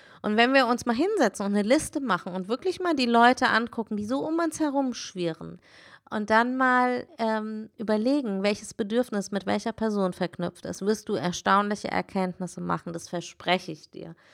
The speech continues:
Ähm, genau, also ich lade dich dazu ein, mach das mal, setz dich mal hin, mach eine Liste und, äh, schreib die Bedürfnisse dahinter.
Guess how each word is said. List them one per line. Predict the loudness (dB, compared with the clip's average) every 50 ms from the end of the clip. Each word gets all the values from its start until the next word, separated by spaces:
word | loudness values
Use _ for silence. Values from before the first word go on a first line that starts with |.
| -20 -20 -20 -20 -20 -20 _ -12 -6
Ähm, | -4 0 0 0 0 -2 -4 -6 -8 -10 -10 -12 -14 _ _ _ _ _
genau, | -6 -6 -2 0 0 0 0
also | 0 -2 -2 -2 0 -4
ich | -6 -6 0
lade | 2 2 2 2
dich | 0 -6 0 0
dazu | 0 0 2 -2 -4
ein, | 0 0 0 0 0 -2
mach | -2 -4 -4
das | -6 -14 -18 -14 -10
mal, | -8 -8 -4
setz | -4 -4 -6 -6 -8
dich | -16 -12 -6
mal | -6 -4
hin, | -2 0 -2 -2 -2
mach | -2 -4 -4 -4
eine | -4 -2
Liste | 0 0 -2 -2 -4 -8 -8 -6 -6 -6 -8 -12 _ -20 -20 -20 -20 _ _
und, | -2 0 0 0 -2 -4 -6
äh, | -6 -6 -6 -6 -8 -10 -14 _ _ _ -16
schreib | 0 2 2 2 2
die | -2 -2
Bedürfnisse | -2 -2 0 0 0 0 -2 -8 -8 -6 -8 -8
dahinter. | -6 -8 -8 -8 -10 -12 -14 -14 -16 -16 -16